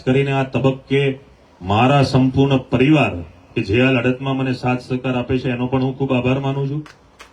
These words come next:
મારું ગામ, મારો તાલુકો, મારો પરિવાર, અહીંયા ઉપસ્થિત કથિરિયા પરિવાર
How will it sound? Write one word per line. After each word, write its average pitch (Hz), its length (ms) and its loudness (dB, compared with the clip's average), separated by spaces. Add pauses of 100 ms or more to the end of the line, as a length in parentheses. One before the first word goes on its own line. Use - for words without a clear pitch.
મારું 117 260 2
ગામ, 135 320 4 (160)
મારો 113 240 2
તાલુકો, 139 540 4 (460)
મારો 110 280 2
પરિવાર, 143 400 2
અહીંયા 131 260 2
ઉપસ્થિત 135 380 0
કથિરિયા 147 480 2
પરિવાર 104 340 -2